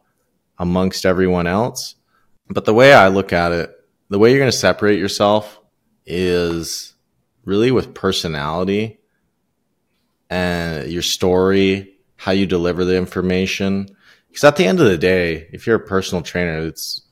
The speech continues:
comes down to, you know, move more, eat less. You know, or, like, there's only, like, a core, you know, principles that really work, right? And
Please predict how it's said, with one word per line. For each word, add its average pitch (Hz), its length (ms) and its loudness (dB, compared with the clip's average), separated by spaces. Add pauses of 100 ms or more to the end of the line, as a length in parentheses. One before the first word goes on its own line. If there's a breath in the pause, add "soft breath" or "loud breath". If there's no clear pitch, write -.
(100)
comes 104 280 -4
down 82 280 -4
to, 78 300 -10
you 62 100 -12
know, - 60 -14
move 87 360 -2
more, 85 260 -4
eat 78 220 -8
less. - 480 -12 (180)
You - 80 -20
know, - 220 -20 (240)
or, 80 120 -8
like, 80 180 -8
there's 98 160 0
only, 113 220 4
like, 85 160 2
a 78 80 -8
core, 85 480 -2 (480 soft breath)
you 78 100 -8
know, 76 80 -8
principles 82 640 -4
that 78 260 -4
really 101 400 4
work, 78 420 -6
right? 78 340 -6
And 82 320 -10